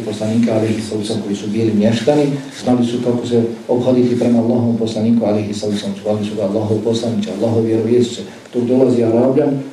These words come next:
onaj koji je živio izvan Medine, živio u pustinji, ne poznaje nikakav edeb: O Muhammede,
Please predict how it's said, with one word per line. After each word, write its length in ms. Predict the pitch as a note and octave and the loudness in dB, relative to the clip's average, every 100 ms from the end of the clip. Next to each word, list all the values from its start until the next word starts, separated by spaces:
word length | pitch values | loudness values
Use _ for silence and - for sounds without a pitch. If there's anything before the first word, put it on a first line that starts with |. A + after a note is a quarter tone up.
| - | -2
onaj 240 | B2 B2 A#2+ | 2 2 2
koji 120 | A2+ | 0
je 60 | |
živio 320 | A2+ B2+ B2+ A2+ | 2 2 4 2
izvan 340 | C#3 C3+ A#2 A2 - - - | 2 2 2 0 -8 -12 -2
Medine, 560 | A#2+ A#2 A#2 B2 C3 C3+ - - - - | 0 2 2 4 2 0 -4 -12 -20 -4
živio 380 | A#2 A#2+ B2 A2+ | 0 2 4 2
u 40 | A2+ | 0
pustinji, 580 | B2 B2 D3 C#3+ C3+ - | 0 0 0 2 2 0
ne 100 | G#2+ | -2
poznaje 260 | A#2+ A#2+ A#2+ | 0 2 2
nikakav 420 | B2 A#2 A#2 A2 | 2 0 0 2
edeb: 200 | A2+ A2 - A#2+ | 2 0 -2 0
O 140 | B2 | 2
Muhammede, 500 | B2 B2 B2 A#2+ | 2 2 2 2